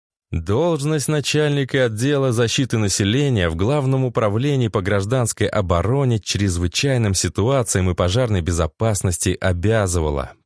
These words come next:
Поэтому после неожиданного звонка от оперативного дежурного Г У М Ч С Алексей Алексеевич не растерялся, а моментально развил бурную деятельность в точном соответствии со всеми имевшимися инструкциями.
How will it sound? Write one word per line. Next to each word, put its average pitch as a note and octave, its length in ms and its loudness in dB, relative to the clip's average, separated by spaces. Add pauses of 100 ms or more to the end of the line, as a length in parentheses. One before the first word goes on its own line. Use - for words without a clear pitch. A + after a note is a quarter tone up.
Поэтому C#3 500 -2
после C#3 320 0
неожиданного G2 800 2
звонка F2+ 480 0
от F#2+ 140 0
оперативного G2 760 0
дежурного F2+ 580 0
Г E2+ 120 -2
У A2+ 160 0
М F2+ 100 0
Ч F#2+ 160 -2 (160)
С - 300 -2
Алексей A2+ 540 -2
Алексеевич G#2+ 640 -2
не G2 120 2
растерялся, F#2 880 0 (260)
а F2 200 0
моментально F#2 800 0
развил B2+ 500 0
бурную A#2 540 0
деятельность F#2+ 720 0
в - 120 -12
точном C#3+ 380 0
соответствии A#2+ 800 0
со F2 240 0
всеми C3 500 0
имевшимися A2 840 0
инструкциями. F2+ 1000 -2